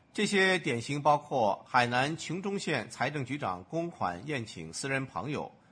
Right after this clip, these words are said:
广东珠海金融投资控股公司用公帑大吃大喝，陕西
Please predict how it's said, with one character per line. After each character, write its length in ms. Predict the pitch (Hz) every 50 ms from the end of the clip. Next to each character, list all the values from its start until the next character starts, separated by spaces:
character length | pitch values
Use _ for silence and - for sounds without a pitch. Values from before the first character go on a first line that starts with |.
| _ _
广 240 | - 127 123 123 135
东 220 | 160 170 165 175
珠 180 | - - 202 202
海 280 | - - 110 95 95
金 180 | 101 - 180 180
融 180 | 156 143 143 151
投 240 | - - 123 147
资 220 | 147 - 165 165 165
控 260 | 165 - - 185 147
股 80 | 117 98
公 220 | - 127 151 156
司 300 | - - 165 165 165 - - - - _ _ -
用 340 | 147 151 151 147 143 143 147
公 260 | 147 190 196 208 202
帑 320 | 190 - - 92 80 80 95 -
大 160 | 151 127 110
吃 140 | 104 - -
大 160 | - 120 90 -
喝， 380 | - - 147 151 156 - - - _ _ _ - - - _ _
陕 320 | - - 143 123 120 127
西 300 | 127 - - 180 180 180